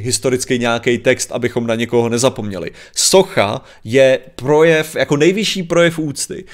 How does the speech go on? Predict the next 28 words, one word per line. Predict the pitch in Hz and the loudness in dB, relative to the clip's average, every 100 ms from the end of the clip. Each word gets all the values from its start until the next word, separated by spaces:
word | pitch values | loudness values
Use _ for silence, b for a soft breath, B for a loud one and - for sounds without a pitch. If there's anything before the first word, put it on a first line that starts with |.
| B | B
A | 127 | 0
já | 165 220 | 2 2
si | 196 | 0
myslím, | 156 - 120 135 156 | 0 0 0 -2 -4
že | 95 123 | -4 0
dává | 131 151 135 | 2 2 0
smysl, | 127 135 127 - 120 - | -2 -4 -6 -4 -4 -2
abychom | 131 143 190 123 127 196 - - - - - | 0 2 2 2 2 0 -8 -12 -16 -16 -10
tento | - 160 139 | -4 -2 -2
největší | 117 135 208 226 202 | -2 -2 -2 -4 -6
projev | 170 170 160 | -2 0 0
úcty | 143 127 - 143 | -4 -8 -4 0
jako | 160 160 | 0 2
věnovali | 127 131 147 143 143 | 0 2 2 2 0
samozřejmě | 135 127 131 135 | -2 -4 -4 -2
lidem, | 120 113 151 | -2 -2 -4
kteří | 147 135 | -4 -6
jsou | - 147 | -2 0
jeho, | 147 160 - | 0 -2 -2
jeho, | 135 143 - _ _ - | -2 -2 -4 _ _ -4
to, | 143 139 - | -2 -2 -8
týhletý | 147 151 165 156 | -4 -2 -2 0
věci | 120 - - | -2 -2 -4
a | 127 | 0
na | 120 | 0
veřejných | 135 139 123 | 2 0 -2
prostranstvích | 113 113 120 107 - 120 | -2 -2 -2 -4 -6 -6
samozřejmě, | 110 101 110 104 | -4 -2 -2 0